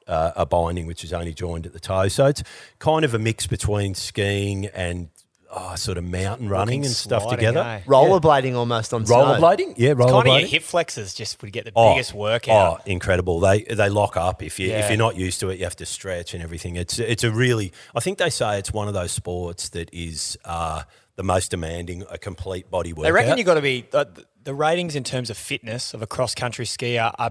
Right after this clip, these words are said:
Speaker 2: pretty much off the charts.
Speaker 1: Yeah.
Speaker 2: It's, like, up there with your Tour de France cyclists
Speaker 1: Exactly.
Speaker 2: and that.
Speaker 3: Yeah.
Speaker 2: And
Speaker 1: Yep.
Speaker 2: then you gotta have, obviously, when you're doing what you said, the biathlon, when
Speaker 1: Yeah.
Speaker 2: you've gotta do all those events and then steady yourself to make a shot at
Speaker 1: Yeah.
Speaker 2: a target and then continue on again and do the loop. It's phenomenal.
Speaker 1: Oh, it's crazy. I di-,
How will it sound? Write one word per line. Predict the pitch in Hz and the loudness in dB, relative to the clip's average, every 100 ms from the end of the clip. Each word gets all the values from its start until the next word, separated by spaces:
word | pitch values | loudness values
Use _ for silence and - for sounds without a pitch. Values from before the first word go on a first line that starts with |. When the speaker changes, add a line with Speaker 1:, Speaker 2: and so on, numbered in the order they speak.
| - | -6
Speaker 2:
pretty | - 135 | -10 -6
much | 131 120 | -4 -4
off | 127 - | -4 -6
the | 104 | -10
charts. | - 110 107 98 | -8 -4 -4 -4
Speaker 1:
Yeah. | 87 | -6
Speaker 2:
It's, | 82 | -4
like, | 135 117 | -4 -2
up | 131 - | -2 -4
there | 117 | -6
with | 110 | -6
your | |
Tour | 113 - 117 | -8 -6 -6
de | |
France | 107 113 104 - | -6 -6 -6 -6
cyclists | 110 104 | -4 0
Speaker 1:
Exactly. | 95 104 90 | 2 0 -2
Speaker 2:
and | 98 107 | -4 -2
that. | 113 98 | -2 -2
Speaker 3:
Yeah. | - | -2
Speaker 2:
And | 123 | 2
Speaker 1:
Yep. | 147 | 2
Speaker 2:
then | 156 | 2
you | |
gotta | 139 131 | 0 0
have, | 117 120 123 | 2 0 0
obviously, | 123 127 123 | -2 -4 -6
when | 117 | -6
you're | 113 | -6
doing | 110 110 104 123 | -6 -6 -6 -8
what | 107 | -10
you | |
said, | 104 113 | -8 -10
the | 92 | -6
biathlon, | 101 127 - 107 101 | 0 0 0 -6 -6
when | 101 | -8
Speaker 1:
Yeah. | |
Speaker 2:
you've | 101 | -4
gotta | 127 110 | -2 -2
do | 123 120 | -2 0
all | 123 | 0
those | 113 104 | 0 -2
events | 107 117 - | -6 -6 -6
and | 117 | -8
then | 110 | -8
steady | 104 - 123 120 | -8 -4 -4 -2
yourself | 120 - 113 - | -6 -2 -2 -4
to | 107 | -8
make | 110 107 | -8 -4
a | |
shot | - - 120 127 | -2 0 0 0
at | 113 | -4
Speaker 1:
Yeah. | 78 | -6
Speaker 2:
a | |
target | - 113 113 95 - _ _ _ _ _ _ - | -2 0 0 -2 -8 _ _ _ _ _ _ -10
and | 117 | -2
then | 117 | -2
continue | 110 123 - 139 120 120 | -2 -8 -4 0 2 2
on | 120 | 0
again | 113 117 117 | -2 -4 -4
and | 113 | -6
do | 113 | -8
the | 110 | -8
loop. | 113 113 107 | -6 -8 -10
It's | 120 - | -12 -12
phenomenal. | - 110 120 95 82 80 | -12 -8 0 2 2 0
Speaker 1:
Oh, | - | -6
it's | - - - | -8 -10 -12
crazy. | - 80 80 87 | -6 -4 -4 0
I | 123 | 2
di-, | 131 | 4